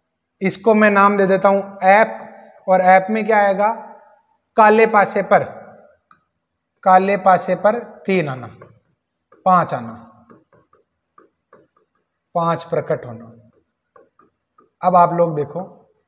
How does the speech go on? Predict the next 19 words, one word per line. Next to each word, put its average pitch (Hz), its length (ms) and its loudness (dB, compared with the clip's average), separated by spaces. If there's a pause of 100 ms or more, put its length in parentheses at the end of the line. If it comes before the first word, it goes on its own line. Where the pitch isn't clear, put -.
(240)
कि 196 360 -2
ई 226 140 4
में 226 200 4
क्या 233 160 4
आएगा, 214 320 4 (460)
तो 196 280 2
संख्याओं 208 500 0
का 247 80 2
योगफल 247 400 2
नौ 233 160 0
होना 247 200 0
चाहिए, 214 280 -6
तो - 460 -16
नौ 196 380 2
कहाँ 220 200 2
पर 240 120 0
हो 226 80 2
सकता 180 360 -4
है, 113 120 -8